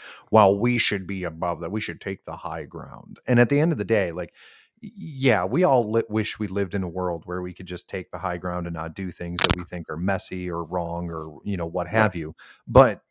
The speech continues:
Speaker 1: the only way that that's actually an effective tactic in politics, or really anything, if we wanna be honest about it, is that's only an effective tactic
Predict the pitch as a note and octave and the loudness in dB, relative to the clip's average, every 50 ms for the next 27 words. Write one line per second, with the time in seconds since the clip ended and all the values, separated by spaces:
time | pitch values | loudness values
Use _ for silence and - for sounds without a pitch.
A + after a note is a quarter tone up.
0 | - C3 A#2 B2 B2+ - C3 F3 A3+ B3+ A3 C3 A2+ A2 A#2 A2+ G#2 G2+ - G2 | -10 -4 -2 -2 0 0 0 2 2 2 2 2 2 0 0 0 -2 -2 -4 -4
1 | G2 - - F#2 F#2+ G2 G2+ - - A2+ G2+ F#2 E2+ - - F#2+ F#2 - - F#2 | -6 -6 -8 -8 -8 -6 -6 -4 -4 -4 -4 -4 -6 -8 -10 -10 -10 -10 -12 -14
2 | - - - F2 F2 E2 _ - E2 - _ _ _ _ _ - - F#2 F2 - | -12 -10 -10 -10 -10 -10 _ -16 -18 -18 _ _ _ _ _ -10 -10 -10 -10 -12
3 | _ _ _ - - F#2+ F#2 F2 E2 D#2 D2+ - - - - _ _ - - - | _ _ _ -12 -8 -6 -6 -6 -6 -10 -16 -16 -16 -16 -16 _ _ -20 -20 -20
4 | - _ _ _ _ _ _ _ - C3+ D#3 C#3 A#2+ E3 G#3 C3 F2+ D#2+ D2+ F#2+ | -20 _ _ _ _ _ _ _ 0 0 0 2 2 0 -2 -2 -6 -8 -8 -8
5 | G2 D#2+ - - - D#2+ E2 E2+ - - F2+ E2 D#2+ E2+ E2+ D#2 D2+ D#2 D#2+ E2 | -8 -8 -10 -12 -12 -12 -12 -14 -12 -12 -12 -10 -10 -10 -10 -12 -12 -12 -8 -6
6 | F2+ F#2 E2+ - - E2 D2+ C#2+ C2+ - C#2+ E2+ G2 - _ _ _ - - - | -6 -6 -6 -8 -12 -14 -14 -14 -14 -12 -10 -10 -10 -10 _ _ _ -20 -20 -20
7 | - - _ _ _ _ _ _ - - A2 G#2 G#2 G#2 - G#2 G2+ F#3+ F2 - | -20 -20 _ _ _ _ _ _ -2 0 4 6 6 6 6 6 4 0 -2 -6
8 | - - _ _ _ _ _ _ _ _ _ _ - G#2+ - B2+ B2 - D#3 F#3 | -8 -12 _ _ _ _ _ _ _ _ _ _ -6 0 2 2 4 4 2 4
9 | G3 F#3+ F3 C#3+ A#2 - A2+ A2 - - G#2+ F#2+ - - G2 F#2 F#2+ F#2+ - F#2+ | 4 2 2 0 0 0 -2 -4 -2 -2 -4 -4 -4 -6 -4 -4 -4 -6 -8 -10
10 | F2 - _ | -12 -12 _